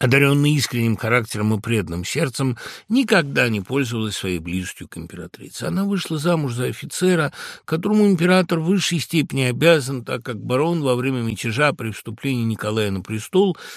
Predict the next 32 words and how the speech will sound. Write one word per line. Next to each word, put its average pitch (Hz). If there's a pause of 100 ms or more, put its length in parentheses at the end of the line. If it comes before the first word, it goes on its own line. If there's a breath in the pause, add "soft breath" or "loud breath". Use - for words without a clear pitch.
(120 loud breath)
спас 196
ему 185
жизнь, 160
бескорыстно 139
защитив 127
его 131
своей 120
грудью 127
от 117
вражеских 127
ударов. 127 (400 loud breath)
Подобный 107
подвиг 104
ничем 120
не 85
может 76
быть 87
оплачен, 78
а 73
потому 98
и 120
в 107
данном 85
случае, 120 (280 loud breath)
как 117
и 113
в -
большинстве 101
других, 117 (320 loud breath)
он 202
остался 131
невознаграждённым. 85